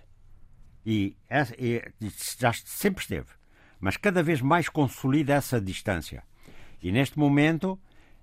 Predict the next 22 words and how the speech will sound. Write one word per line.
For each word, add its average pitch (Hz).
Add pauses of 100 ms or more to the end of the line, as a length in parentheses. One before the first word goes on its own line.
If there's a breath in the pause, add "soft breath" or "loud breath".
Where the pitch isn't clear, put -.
(160 soft breath)
em 98
que 104
o, 95 (600)
o 107
que -
se -
passa 120
no 98
meu, 107 (420)
no 92
meu 113
país 104 (600 loud breath)
é 131
extremamente 131
preocupante, 127 (260 soft breath)
eu 139
vejo, 117 (540)
eh, 107
esta 120
distância, 127 (640 soft breath)
eh, 104 (100)
na, 135